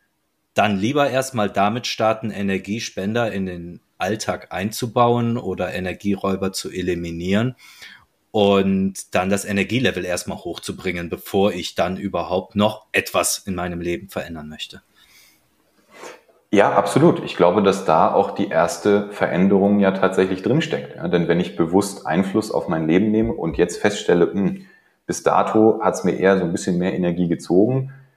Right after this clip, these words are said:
Speaker 2: und jetzt möchte ich das verändern, möchte erstmal mein Energieniveau anheben“, dann sind das ja schon die ersten Veränderungsprozesse. Genauso wie du sagst. Ich überlege mir,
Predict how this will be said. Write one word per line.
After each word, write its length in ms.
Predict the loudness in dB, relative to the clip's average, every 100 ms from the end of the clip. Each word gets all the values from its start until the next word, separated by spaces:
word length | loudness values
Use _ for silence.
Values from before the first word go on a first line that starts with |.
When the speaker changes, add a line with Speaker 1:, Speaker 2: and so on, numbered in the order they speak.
| _ _ _ -2
Speaker 2:
und 160 | 4
jetzt 180 | 4 4
möchte 220 | 2 2
ich 60 | 0
das 140 | 0 0
verändern, 440 | -2 0 2 2
möchte 240 | 2 0
erstmal 340 | -2 -2 -4 -4
mein 180 | -4 -2
Energieniveau 680 | -2 0 0 2 0 -2
anheben“, 580 | -2 -2 0 0 0 -2
dann 160 | -4 -2
sind 180 | -2 -2
das 160 | -6
ja 100 | -12
schon 180 | -12 -8
die 100 | -4
ersten 320 | -4 -4 -8
Veränderungsprozesse. 1080 | -8 -4 -4 -4 -12 -10 -10 -8 -10 -10 -16
Genauso 380 | -4 0 2 2
wie 60 | 0
du 100 | 2
sagst. 440 | 2 0 -4 -14
Ich 220 | -16 -12 -8
überlege 440 | -4 0 2 2
mir, 280 | 2 2